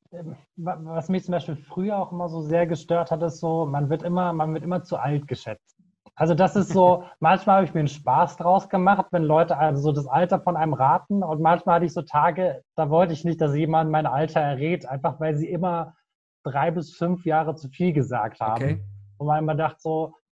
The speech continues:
Speaker 1: ja, es stärkt nicht das Selbstbewusstsein, wenn man immer als, als, als alt, als alt abgestempelt wird.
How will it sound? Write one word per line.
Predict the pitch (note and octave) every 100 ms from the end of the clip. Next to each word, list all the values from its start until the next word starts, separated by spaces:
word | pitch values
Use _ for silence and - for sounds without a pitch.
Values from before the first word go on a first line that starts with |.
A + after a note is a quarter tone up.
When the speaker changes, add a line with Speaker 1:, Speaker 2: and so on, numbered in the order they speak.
| _ _ -
Speaker 1:
ja, | A#2+ D3+
es | - D3+
stärkt | - F3 E3+ G3
nicht | G3+
das | G3
Selbstbewusstsein, | D#3 F#3+ G#3+ C#3+ D#3 E3 F3+ E3
wenn | E3
man | E3 F3
immer | E3+ E3+
als, | D#3 D#3+ -
als, | C#3+ D3 -
als | D#3 D3+
alt, | - E3 - -
als | C#3 D3 D3+ - _ _
alt | - E3 D#3 -
abgestempelt | - - C3+ C3+ C3 C3 A#2
wird. | D3 E3+